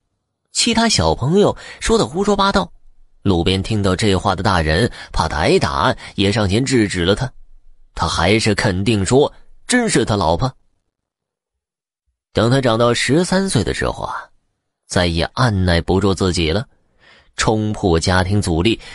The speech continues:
终于来到康庄的那个家。进家之后，他说明来意，就是来认家的。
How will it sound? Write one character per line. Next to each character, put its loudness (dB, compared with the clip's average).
终 0
于 0
来 0
到 0
康 -2
庄 0
的 0
那 -2
个 -6
家。 -4
进 2
家 2
之 2
后， -2
他 -2
说 2
明 -2
来 0
意， 0
就 2
是 -2
来 0
认 0
家 -2
的。 -8